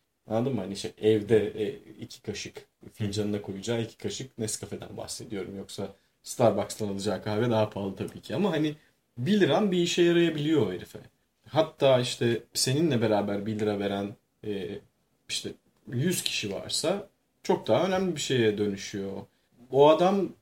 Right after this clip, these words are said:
ama işte şey var, e, bir işten para kazanmaya başladığında, daha doğrusu yaptığın bir şeyden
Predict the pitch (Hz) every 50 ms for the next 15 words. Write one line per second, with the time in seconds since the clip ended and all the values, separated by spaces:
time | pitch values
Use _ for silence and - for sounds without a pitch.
0 | - - 170 196 214 208 208 - 208 - - 208 214 214 165 120 104 127 165 180
1 | - _ _ _ _ _ _ _ _ - - 104 104 101 101 101 104 104 101 98
2 | - _ _ _ _ _ _ _ - 123 156 190 202 190 - - - 175 160 147
3 | 143 - 135 135 180 202 208 - - 143 127 110 101 101 98 98 95 95 - -
4 | - 98 - 101 98 98 98 101 147 185 202 214 - _ _ _ _ _ _ _
5 | _ _ _ _ _ _ _ _ - 127 127 131 131 139 135 135 131 - - 135
6 | 123 117 110 107 107 - _ _ - - 127 143 165 185 180 170 - - _ _
7 | _ - 110 110 - - - 123 110 104 98 101 98